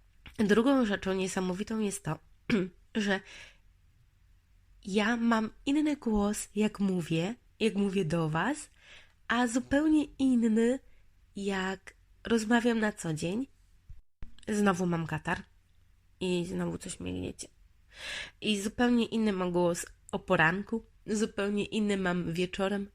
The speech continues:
a zupełnie też inaczej te podcasty wyglądają, jak złapie mnie szał twórczy w weekend i pojadę emocjonalnie, głośno, bo wtedy dookoła jest głośno, osiedle jest,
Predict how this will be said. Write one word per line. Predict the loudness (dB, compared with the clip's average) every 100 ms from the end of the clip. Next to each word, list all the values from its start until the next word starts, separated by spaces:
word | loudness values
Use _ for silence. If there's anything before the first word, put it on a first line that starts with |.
| -4
a | -2
zupełnie | 0 -2 _ 2 4 4 2 0
też | 0 -4 -2
inaczej | -2 0 0 -2 -4
te | -6
podcasty | -8 -8 -2 -2 -2 -6
wyglądają, | -4 -2 -2 0 0 0 0 -2 -6 -14 -18 -6
jak | -2 -2 -4 -12 -20 -20 -20 -20 -10
złapie | -6 -2 2 2 2 0
mnie | 0 0 0 0 0 -2 -6 -12 -20 _ -8
szał | -2 4 4 4
twórczy | -2 -4 0 2 0 -4 -4
w | 0
weekend | 2 2 0 0 -2 -8 -12 -12 -16 -20 _ -8
i |
pojadę | -2 2 2 0 -4 -4 -6 -8 -20 _ _ _ _ _ _ _
emocjonalnie, | -4 -2 -2 0 0 0 0 -2 -4 -6 -8
głośno, | -8 -8 -6 -2 0 0 0 -4 -4 -6
bo | -6
wtedy | -6 -6 -4 -4
dookoła | -6 -10 -12 -8 -6 -4
jest | -4 -6
głośno, | -4 -4 -2 -6 -6 -8
osiedle | -8 -6 -6 -6 -6
jest, | -4 -6 -10